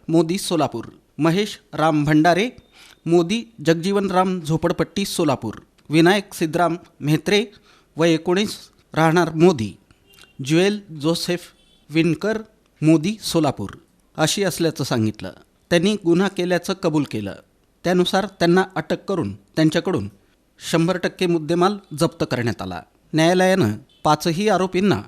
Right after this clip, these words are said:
अठरा मार्चपर्यंत न्यायालयीन कोठडी सुनावली. ही कामगिरी पोलीस आयुक्त एम राजकुमार, पोलीस उपायुक्त विजय कबाडे, सहाय्यक पोलीस आयुक्त यशवंत गवारी,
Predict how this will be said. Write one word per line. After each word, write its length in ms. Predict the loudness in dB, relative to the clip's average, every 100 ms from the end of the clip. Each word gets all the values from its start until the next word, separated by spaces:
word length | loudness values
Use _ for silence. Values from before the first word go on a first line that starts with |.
| _
अठरा 320 | -6 -2 0
मार्चपर्यंत 840 | 2 2 2 -4 -6 -2 0 0 -2 -6 -12 _ _ -2
न्यायालयीन 460 | 0 2 0 -2
कोठडी 440 | -4 -6 -4 -4 -4
सुनावली. 500 | -2 -2 -2 -6 -12 -20 _ -20 -8
ही 80 | -4
कामगिरी 520 | 0 2 2 0 -4 -12 _ _ _ _ _
पोलीस 300 | -2 -2 0
आयुक्त 300 | -2 -2 -4 -6 -2
एम 180 | 0 0 -2 2
राजकुमार, 540 | 2 2 2 4 2 -4 _
पोलीस 300 | -4 -2 -4
उपायुक्त 440 | -4 -4 -4 -6 -8 -8 _ _ -4
विजय 260 | 0 0
कबाडे, 460 | 0 0 0 0 -2 -6 _ _ -14
सहाय्यक 520 | -2 0 0 -4 -4
पोलीस 280 | -4 -2 0
आयुक्त 300 | -2 -2 -2
यशवंत 500 | 0 -2 -2 -2 -2
गवारी, 420 | -2 2 2 0